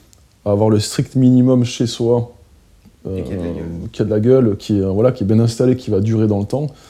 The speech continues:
Speaker 1: c'est quand même, c'est, c'est cool. Et quand on a vu ça, on dit, « Voilà, c'est,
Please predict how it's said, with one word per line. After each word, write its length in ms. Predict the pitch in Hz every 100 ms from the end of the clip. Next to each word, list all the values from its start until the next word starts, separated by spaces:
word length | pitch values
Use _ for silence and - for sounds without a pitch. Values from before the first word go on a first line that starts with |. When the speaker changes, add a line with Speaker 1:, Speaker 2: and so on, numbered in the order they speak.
| - -
Speaker 1:
c'est 200 | - -
quand 100 | -
même, 100 | 85 -
c'est, 180 | - -
c'est 140 | -
cool. 240 | - 131 - _ - - - - -
Et 40 |
quand 220 | 107 98
on 40 | 107
a 80 |
vu 120 | 90 87
ça, 160 | 143
on 40 | 113
dit, « 140 | 117
Voilà, 260 | 98 123 98
c'est, 200 | -